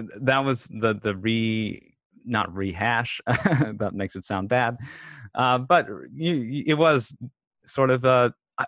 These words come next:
I thought it was kind of cool how this movie was able to just sort of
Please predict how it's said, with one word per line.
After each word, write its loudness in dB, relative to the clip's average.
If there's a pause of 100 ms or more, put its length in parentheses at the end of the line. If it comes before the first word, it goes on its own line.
I 0
thought 0
it 0
was -4
kind -2
of -4
cool 0
how 2
this -4
movie 0
was -2
able -2
to -8
just -8
sort 0
of -4